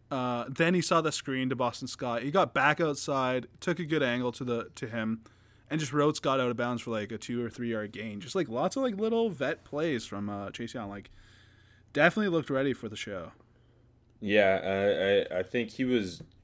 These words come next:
Speaker 2: to me, he was overwhelmingly the best defensive rookie this week.
Speaker 1: I, I agree, and he was my top choice. Uh, my second choice would have been C J Henderson.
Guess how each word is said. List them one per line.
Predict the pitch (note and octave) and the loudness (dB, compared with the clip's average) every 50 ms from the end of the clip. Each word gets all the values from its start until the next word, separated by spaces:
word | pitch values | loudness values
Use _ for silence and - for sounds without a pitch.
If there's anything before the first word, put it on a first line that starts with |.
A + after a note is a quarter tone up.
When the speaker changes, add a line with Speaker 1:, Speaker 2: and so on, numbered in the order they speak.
| _ _ - - | _ _ -4 2
Speaker 2:
to | - B2+ A#2+ | 4 4 6
me, | A#2+ A#2+ B2 B2 | 6 6 4 4
he | C3 B2+ | 4 4
was | C3 B2 A2 | 4 4 4
overwhelmingly | F#2 F#2+ G2+ F#2 G2 G2+ G2 F#2 F2 F2+ F2+ F2 F2+ F#2 F#2+ F#2+ F#2+ F#2+ G2 G2 | 4 4 4 2 2 2 2 2 2 0 0 0 2 0 0 0 0 0 -2 -2
the | F2 E2 F#2 F#2+ F2+ | -4 -4 -6 -6 -4
best | D#2 F2+ F2 F2 E2+ - - - | 0 2 2 2 0 -2 -6 -6
defensive | F2 - F2+ F2 E2 - F2+ D#2+ | -6 -6 -6 -8 -8 -8 -10 -8
rookie | E2+ E2 D#2 - - C2 G#1 | -8 -8 -8 -8 -10 -12 -12
this | G1+ - - - | -12 -12 -12 -14
week. | - - - - - | -14 -16 -18 -14 -6
Speaker 1:
I, | - E3 E3 D#3 E3 E3+ | -2 0 0 2 4 4
I | |
agree, | D#3+ D3+ C#3+ A#2+ - A#2 A2 G#2 A2+ | 4 4 2 0 0 -4 -4 -4 -4
and | A#2 C#3 C#3 C3 B2+ B2 A#2+ - - _ - B2 | -2 -2 0 0 0 0 -2 -4 -10 _ -10 -6
he | C#3 C#3+ D#3 | 0 2 2
was | D#3+ C#3+ | 2 2
my | D#3 D3 | 2 -2
top | C3 - C#3 C3+ | 0 0 -2 -2
choice. | - - - A#2+ A#2+ A#2+ A2+ - - | -2 -4 -4 -2 -2 -2 -4 -6 -8
Uh, | G#2+ C3+ C#3 C3+ B2 | -6 -4 -4 -2 -2
my | B2 C3+ D3+ | 0 -2 0
second | C#3+ - D3+ E3 - F#3+ D#3+ | 0 0 -2 -2 -2 -2 0
choice | D#3+ C#3+ B2+ A#2 - | 0 0 0 -2 -4
would | C3+ B2 | -4 -6
have | B2 | -4
been | B2+ B2+ A2+ | -4 -4 -4
C | - C3 A#2 | -4 -4 -6
J | A2 G2+ | -6 -6
Henderson. | - - G#2+ A#2+ A#2 - - - - | -8 -8 -10 -10 -10 -12 -14 -18 -18